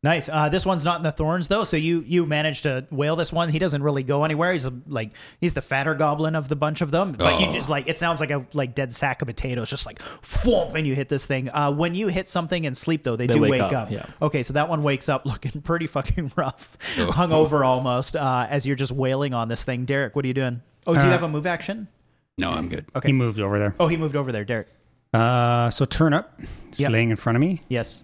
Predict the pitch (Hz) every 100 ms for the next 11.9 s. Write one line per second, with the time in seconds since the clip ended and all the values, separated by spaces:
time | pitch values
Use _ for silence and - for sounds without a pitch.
0 | - 123 117 113 113 117 113 110 _ -
1 | 123 117 117 131 - - - - - -
2 | 131 107 104 98 110 - - - - 139
3 | - 131 123 120 113 110 - _ _ _
4 | _ _ _ 143 127 113 104 110 101 -
5 | - 117 107 - - - - 98 95 98
6 | 107 - 107 - 101 - 120 117 107 143
7 | - 110 120 - 147 - 127 104 - -
8 | - _ _ _ _ 95 92 143 131 139
9 | 127 104 113 113 117 - _ _ - 87
10 | - _ _ 110 - _ _ _ 104 98
11 | 98 98 95 - - 117 135 117 98